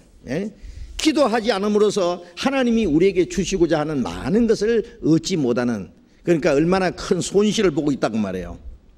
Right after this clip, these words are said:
예? 우리가, 어, 세상에서 조그마한 것을 얻기 위해서, 돈 몇 푼 벌기 위해서도 새벽부터 밤중까지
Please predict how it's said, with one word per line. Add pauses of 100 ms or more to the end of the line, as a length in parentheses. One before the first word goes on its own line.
(100)
예? (1040)
우리가, (320)
어,
세상에서
조그마한
것을
얻기
위해서,
돈
몇
푼
벌기
위해서도
새벽부터
밤중까지